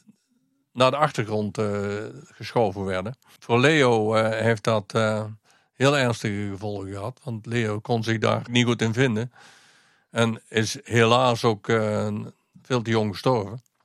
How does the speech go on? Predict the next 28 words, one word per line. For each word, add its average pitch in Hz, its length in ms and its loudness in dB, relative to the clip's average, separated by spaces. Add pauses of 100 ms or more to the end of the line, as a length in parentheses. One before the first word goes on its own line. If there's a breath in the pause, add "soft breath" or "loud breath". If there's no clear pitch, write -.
(600)
Voor 117 160 -2
mij 127 220 4
betekende 113 480 2
dat 110 200 0
ik, 107 260 -8
dat 110 140 0
ik 101 120 -4
duidelijk, 113 460 2
eh, 113 460 -2 (600)
ook 107 140 -12
wat 110 240 -4
anders 117 420 -2 (280 loud breath)
moest 117 180 -4
gaan 113 140 0
acteren 110 460 0
binnen 110 220 0
de 110 320 -2
organisatie. 107 840 -2 (800 soft breath)
En, 113 340 0
ehm, 104 460 0 (840)
dat 123 260 0
hield 123 380 2
in 131 420 2
dat 110 300 2
ik 110 300 -4
wel 117 260 2
ondersteunend, 120 840 0
eh, 117 60 4